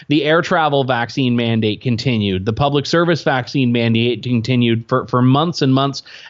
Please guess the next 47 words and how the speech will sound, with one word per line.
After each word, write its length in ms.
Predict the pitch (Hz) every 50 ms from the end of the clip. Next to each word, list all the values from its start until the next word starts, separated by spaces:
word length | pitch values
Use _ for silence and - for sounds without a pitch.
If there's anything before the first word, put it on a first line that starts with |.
| -
after 320 | 127 127 131 127 - 147 120
the 80 | 127
convoy. 560 | 123 - 190 233 285 294 226 202 131 107 104 - - _ _ _ _ _ _ _ _ _ _ _ _ _ _ _ _ -
And, 160 | 165 165 180 -
and, 260 | 180 185 185 180 - -
and 140 | 185 190 190
I 100 | 190 185
think 240 | - 240 254 - -
that 200 | 240 208 214 - -
in, 180 | 190 185 185 180
in 140 | 190 190
a 40 | 180
lot 220 | 180 185 190 220 277
of 80 | 254
ways, 300 | 208 185 175 170 170 -
you 60 | 180
could 140 | 147 170 151
say 120 | 160 170 151
the 80 | 147
convoy 560 | - - 160 156 156 147 147 147 143 139 135 - - - - _
failed 580 | _ - - - 202 202 185 151 135 135 139 135
at 280 | 139 160 160 160 143
what 160 | 156 151 147 151
it, 180 | 147 - - -
its 160 | 160 143 -
primary 640 | - - - 175 170 165 165 165 156 147 143 139 135
objective 600 | 127 123 117 147 139 123 123 - 165 151 123 -
was. 320 | 117 101 85 80 78 -
But 360 | - - 147 147 147 - - - - - - -
when 180 | 156 175 185
I 100 | 190 190
took 240 | 185 - 254 269 -
a 60 | 330
step 380 | - - - 208 180 151 139 131
back, 520 | 151 156 143 104 92 101 117 - _ - 143
and 260 | - 147 147 151 160 180
this 140 | 233 -
part 260 | - - 185 160 147 156
is 200 | 226 277 208 185
in 120 | 139 117
the 80 | 107 101
book, 320 | 92 95 92 101 - -
I, 300 | 147 147 139 - 147 156
I 40 | 160
talked 360 | 151 - 185 190 240 240 -
about 280 | 262 214 185 170 160 156
how, 340 | 135 160 151 151 151 139